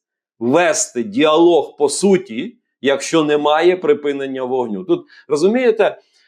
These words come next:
пане Романе, воно буде обертатися в цьому колі, вийти з цього кола можливості абсолютно ніякої немає, якщо нема припинення вогню.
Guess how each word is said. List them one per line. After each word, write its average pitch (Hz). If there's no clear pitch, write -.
пане 156
Романе, 151
воно 156
буде 202
обертатися 170
в 147
цьому 180
колі, 131
вийти 180
з -
цього 131
кола 92
можливості 165
абсолютно 135
ніякої 170
немає, 160
якщо 131
нема 139
припинення 117
вогню. 98